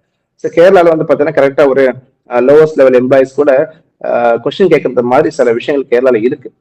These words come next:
அதனாலதான் வந்து பாத்தீங்கன்னா, இந்த மாதிரி ஒரு விஷயங்கள் வர மாட்டேங்குது. So, இது ரெண்டுக்குமே பேலன்ஸ் தேவை. ஒரு, ஒரு ஸ்டேட்ல வந்து கார்ப்பரேட் கம்பெனிஸும் வளரணும், and அதே மாதிரி லேபர்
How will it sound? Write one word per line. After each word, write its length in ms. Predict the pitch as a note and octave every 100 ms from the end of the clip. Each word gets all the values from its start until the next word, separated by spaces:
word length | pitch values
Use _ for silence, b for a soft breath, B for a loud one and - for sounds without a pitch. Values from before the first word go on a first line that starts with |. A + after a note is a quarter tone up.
| _ -
அதனாலதான் 580 | A#2 D3 D3+ D3+ D3
வந்து 80 | C3
பாத்தீங்கன்னா, 320 | C3 A#2+ B2+
இந்த 120 | B2+ A#2
மாதிரி 240 | A#2 A#2
ஒரு 260 | A#2 A2 G#2+
விஷயங்கள் 360 | - B2 A2+
வர 120 | A2
மாட்டேங்குது. 420 | C3 B2+ A#2 B2 G3+ b b _ _
So, 180 | - C3+
இது 100 | C3+
ரெண்டுக்குமே 360 | C#3 E3 G3 C3
பேலன்ஸ் 360 | B2 F3 E3
தேவை. 200 | B2+ G#2+ -
ஒரு, 260 | A#2 A2+ G#2+
ஒரு 320 | A2 A2 -
ஸ்டேட்ல 460 | _ D3 E3+ E3+ D#3+
வந்து 360 | D3 F3 F#3+ _ _
கார்ப்பரேட் 460 | - B2+ C#3 D#3+ D3+
கம்பெனிஸும் 380 | C3+ D3+ D3+ C#3
வளரணும், 400 | C#3 C#3 F3 -
and 120 | C3
அதே 160 | A#2+ C#3
மாதிரி 380 | C3+ C#3 E3+ A#2
லேபர் 340 | C#3 D#3